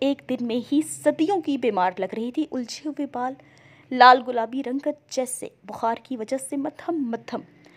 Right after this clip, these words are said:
हल्दी जैसी हो गई थी। आंखों के गिर्द जैसे हल्के से बढ़ गए थे। अबान शाह का दिल कट कर रह गया था उसकी ये हालत देखकर। "नानो, मुझे नानो के पास जाना है।"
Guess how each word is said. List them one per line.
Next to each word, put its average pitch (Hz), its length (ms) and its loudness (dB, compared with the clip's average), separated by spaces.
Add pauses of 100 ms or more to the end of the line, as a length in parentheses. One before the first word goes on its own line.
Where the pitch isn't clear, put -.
(260)
हल्दी 320 300 8
जैसी 240 320 -2
हो 214 300 -4
गई 214 200 -4
थी। - 200 -18 (840)
आंखों 269 260 4
के 311 120 -4
गिर्द 302 180 -2 (140)
जैसे 269 340 0
हल्के - 380 -6
से - 200 -6
बढ़ 320 160 0
गए 311 180 -2
थे। 339 140 -2
अबान 226 420 -2
शाह 285 200 -8
का 269 140 -4
दिल 233 260 -2
कट 294 300 4
कर - 160 -6
रह 180 160 -12
गया - 240 -14
था 294 160 -4
उसकी 285 260 -4
ये 262 120 -2
हालत 214 440 -6
देखकर। - 360 -6 (760)
"नानो, 196 360 -8 (680)
मुझे 277 200 2
नानो 214 260 0
के 233 180 -8
पास 240 340 -4
जाना 196 200 -8
है।" - 160 -12